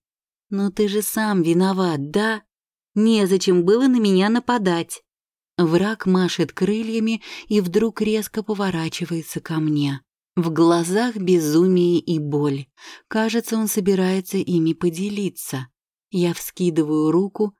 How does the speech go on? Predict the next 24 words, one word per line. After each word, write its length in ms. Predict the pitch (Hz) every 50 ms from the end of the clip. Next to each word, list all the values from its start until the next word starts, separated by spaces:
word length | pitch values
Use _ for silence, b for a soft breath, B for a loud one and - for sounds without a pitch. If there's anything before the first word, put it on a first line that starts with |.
| _ _ _ _
чтобы 340 | - - - 190 175 175 175
поддать 480 | 180 190 180 165 151 143 170 170 170
жару, 600 | 160 156 156 156 165 160 147 143 135 135 131 135 - _ _ _ _ _ _ _
но 140 | - 180 180
ничего 500 | 175 175 175 170 - - 175 151 156 170
не 140 | 175 175 175
выходит. 600 | 165 170 151 - - 156 160 156 143 147 143 - _ _ _ _ _ _ _ _ _ -
Искры 440 | 208 214 240 240 - - 214 180 175
осыпаются 720 | 165 156 - - 175 - 196 196 208 208 196 185 - 196
на 140 | 185 185 180
ковёр, 520 | - 196 196 180 185 175 160 143 135 - B B B B B B
который 500 | - 165 - 202 208 220 226 226 214 _ -
начинает 720 | 196 196 196 185 - 190 175 160 160 151 151 156 151 156
дымиться. 640 | 147 170 156 160 160 156 139 - - - 139 139 - _ _ _ _ _ _
Вот 540 | 175 160 147 151 160 185 202 220 226 214 214
блин, 640 | 165 156 185 190 190 190 190 180 175 160 151 151 - _ B B B B B
не 180 | 190 190 196 175
хватало 580 | - - - 170 170 - - 226 240 240 233
ещё 460 | 226 208 196 185 - - - 190 190
замок 520 | 185 170 165 175 170 165 160 156 156 143 -
сжечь. 600 | 151 147 143 143 147 151 147 143 139 - - - _ _ _ B B B B B B
Гарпия 840 | 185 165 160 151 160 160 160 156 156 156 147 - - 165 156 156
всё 360 | 147 - - - - 170 156 147
ближе, 640 | 147 147 143 143 143 143 143 143 139 - 139 143